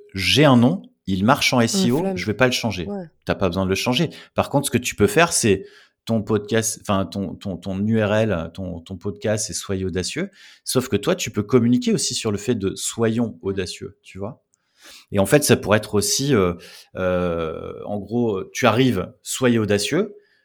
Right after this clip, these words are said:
Speaker 1: j'explique qui je suis et pourquoi et comment, et à la fin, tu vois, ta signature, ça pourrait être « Soyons audacieux »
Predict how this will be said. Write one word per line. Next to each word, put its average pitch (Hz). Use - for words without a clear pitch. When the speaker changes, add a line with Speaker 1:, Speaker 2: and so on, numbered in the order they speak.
Speaker 1:
j'explique 123
qui 131
je -
suis 135
et 95
pourquoi 110
et 95
comment, 127
et 98
à 92
la 90
fin, 185
tu -
vois, 151
ta -
signature, -
ça -
pourrait 104
être « -
Soyons 151
audacieux » 95